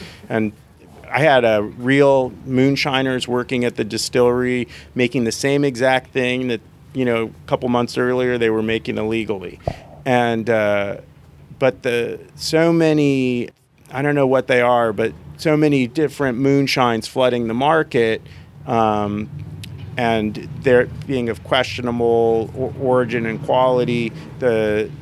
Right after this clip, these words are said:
the it just became too difficult for us to sell moonshine.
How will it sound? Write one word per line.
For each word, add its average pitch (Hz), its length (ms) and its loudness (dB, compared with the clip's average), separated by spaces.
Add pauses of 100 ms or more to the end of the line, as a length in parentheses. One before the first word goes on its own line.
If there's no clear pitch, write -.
(100)
the 113 480 0 (760)
it 139 120 2
just 165 200 2
became 147 300 2
too 156 160 0
difficult 127 540 0
for 113 240 0
us 104 220 0
to 104 120 -6
sell 113 300 2
moonshine. 107 720 -2